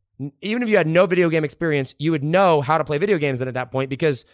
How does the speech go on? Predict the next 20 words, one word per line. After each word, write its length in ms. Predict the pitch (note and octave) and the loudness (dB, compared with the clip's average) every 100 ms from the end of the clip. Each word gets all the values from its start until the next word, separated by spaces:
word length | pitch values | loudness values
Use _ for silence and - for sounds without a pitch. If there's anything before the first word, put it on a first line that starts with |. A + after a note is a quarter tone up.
| _ _ _ - | _ _ _ 0
you 100 | G3+ | 2
would 100 | D#3+ | 2
be 200 | D3 - | -2 -2
out 180 | C#3 | -2
there 240 | C3+ C#3+ C3+ | 0 -2 -2
hanging 220 | C#3 C#3 | -4 -4
out 100 | C3+ | -4
with 100 | C3 | -6
them 240 | B2+ C#3 C3+ | -4 -2 -2
and 140 | A#2+ - _ - | -6 -10 _ -6
you 140 | C3 | -2
would 160 | C3 B2+ _ _ - | -2 -4 _ _ -20
just, 200 | - - | -20 -14
like, 140 | A#2 | -6
listen 220 | F3 D3+ | -4 -4
to 80 | A#2+ | -6
them. 100 | G#2 | -8
You 140 | G#2+ C#3 | -4 0
heard 120 | |
them 100 | D3 | 0